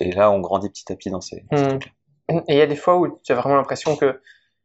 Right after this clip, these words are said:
Speaker 2: d'être passé à côté de quelque chose, de t'être planté peut-être dans ton management,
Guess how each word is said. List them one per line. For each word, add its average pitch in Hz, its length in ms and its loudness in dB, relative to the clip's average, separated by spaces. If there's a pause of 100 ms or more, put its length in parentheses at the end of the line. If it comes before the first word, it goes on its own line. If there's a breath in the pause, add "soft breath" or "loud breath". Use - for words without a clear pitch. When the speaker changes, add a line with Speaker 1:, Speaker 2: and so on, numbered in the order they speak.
(300)
Speaker 2:
d'être 135 140 0
passé - 240 2
à 143 40 6
côté 143 220 -8
de - 40 -14
quelque - 180 -8
chose, 147 200 0
de 151 60 -6
t'être - 280 -10
planté 139 380 0
peut-être 127 300 -6
dans 117 140 -2
ton 123 120 -6
management, 120 640 0